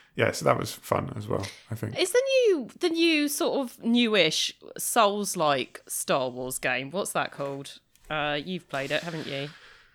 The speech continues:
Speaker 1: Yeah, uh, Fallen Order?
Speaker 2: Fallen Order, yeah. Um,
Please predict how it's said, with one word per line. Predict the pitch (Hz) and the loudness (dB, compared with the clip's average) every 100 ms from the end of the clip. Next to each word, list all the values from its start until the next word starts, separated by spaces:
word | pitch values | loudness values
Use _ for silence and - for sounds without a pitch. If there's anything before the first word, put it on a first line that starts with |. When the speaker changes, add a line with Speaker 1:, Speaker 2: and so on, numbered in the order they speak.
| _ _ _ _ | _ _ _ _
Speaker 1:
Yeah, | 131 123 | 8 8
uh, | 139 127 127 127 | 10 10 12 10
Fallen | 117 107 - - - - - 139 139 147 | 8 0 -4 -8 -10 -18 2 4 6 4
Order? | 165 185 | 4 6
Speaker 2:
Fallen | 226 269 247 | 8 8 6
Order, | 233 220 180 151 | 6 2 4 2
yeah. | 160 190 151 - - - | 4 4 4 2 -20 -2
Um, | - 254 262 269 | 6 6 6 2